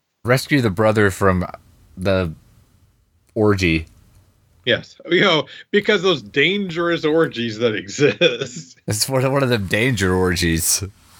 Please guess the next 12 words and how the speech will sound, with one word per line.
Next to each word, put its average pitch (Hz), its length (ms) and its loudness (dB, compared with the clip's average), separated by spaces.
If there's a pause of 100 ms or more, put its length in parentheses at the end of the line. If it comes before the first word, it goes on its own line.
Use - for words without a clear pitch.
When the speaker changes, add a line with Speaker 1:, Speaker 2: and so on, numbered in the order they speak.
(280)
Speaker 2:
Yeah. 147 480 -2 (920)
<laughs> 165 100 -8 (1400)
Speaker 1:
And, 120 260 2
uh, 107 260 2 (140)
of 135 200 0
course, 120 540 0
you 147 100 2
know, 101 240 4
the 104 100 -2
monsters 101 520 0
show 80 260 2
up. 78 220 0